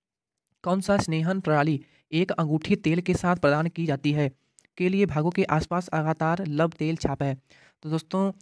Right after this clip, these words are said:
स्पेलस फीड प्रणाली जो होती है, इसमें अंगूठी तेल के साथ प्रदान की जाती है, स्नेहन प्रणाली कहा जाता है इसे है।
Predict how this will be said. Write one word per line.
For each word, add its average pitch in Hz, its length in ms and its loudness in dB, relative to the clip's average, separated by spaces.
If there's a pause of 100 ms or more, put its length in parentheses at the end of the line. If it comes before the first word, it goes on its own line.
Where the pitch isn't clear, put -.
(200)
स्पेलस 175 680 2 (120)
फीड 180 260 0
प्रणाली 160 280 4
जो 165 60 4
होती 156 200 0
है, 156 240 0 (380)
इसमें 196 580 0
अंगूठी 160 260 -4
तेल 175 140 2
के 180 100 -2
साथ 170 160 2
प्रदान 160 280 0
की 165 120 -2
जाती 156 240 -2
है, 165 160 -2 (540)
स्नेहन 170 300 0
प्रणाली 160 240 0
कहा 160 120 0
जाता 156 140 6
है 156 60 4
इसे 151 140 -4
है। 160 140 -2